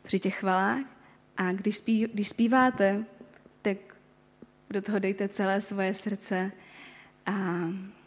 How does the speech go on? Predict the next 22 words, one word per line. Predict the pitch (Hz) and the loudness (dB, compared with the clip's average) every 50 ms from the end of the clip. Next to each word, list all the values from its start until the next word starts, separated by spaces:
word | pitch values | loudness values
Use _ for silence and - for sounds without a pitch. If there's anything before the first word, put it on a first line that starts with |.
| - - - - - - - - - - - - - - - - - - - - - - - - - - - | -20 -20 -20 -20 -20 -20 -20 -20 -20 -20 -20 -20 -20 -20 -20 -20 -20 -20 -20 -20 -20 -20 -20 -20 -20 -18 -12
zkuste | - - - 254 233 - 240 | -8 -2 -2 0 0 2 0
v | 226 233 | 0 2
tom | 226 214 | 2 2
být | 208 220 214 208 208 - - - - - - - - - - - - - - - - - - - | 2 2 -2 -4 -6 -10 -16 -20 -20 -20 -20 -20 -20 -20 -20 -20 -20 -20 -20 -20 -20 -20 -8 0
originální, | - 214 220 233 240 233 226 226 220 220 208 214 - - - - | 2 4 4 4 4 4 4 4 4 2 2 0 -4 -8 -14 -14
zkuste | - - - 226 220 - 208 | -10 -4 -4 -2 0 0 0
v | 202 | 2
tom | - 202 202 | 2 2 2
být | 220 214 - | 2 0 0
sami | - 208 202 208 220 | 2 2 2 2 2
sebou, | 220 226 202 202 220 247 | 2 2 2 4 4 6
nebát | 254 226 196 220 254 262 240 226 - | 6 6 6 6 6 4 4 2 2
se, | - 190 | 0 0
co | 190 - 196 | 2 2 0
si | - - 165 | 2 2 2
o | 190 | 2
vás | 202 202 190 196 196 - - - - - - - - - | 4 4 2 2 0 -4 -8 -12 -18 -20 -20 -18 -8 -2
myslí | 208 202 202 190 - - 208 220 175 | 0 2 2 2 2 0 0 2 2
ostatní, | 185 185 - 220 220 214 196 196 | 2 2 2 0 0 0 0 -2
protože | 196 208 208 208 208 - 196 | -2 -2 -4 -2 -2 -4 -4
to | 190 202 | -4 -2
vlastně | 202 196 196 - - 208 202 | -2 -2 -2 -2 -4 -4 -4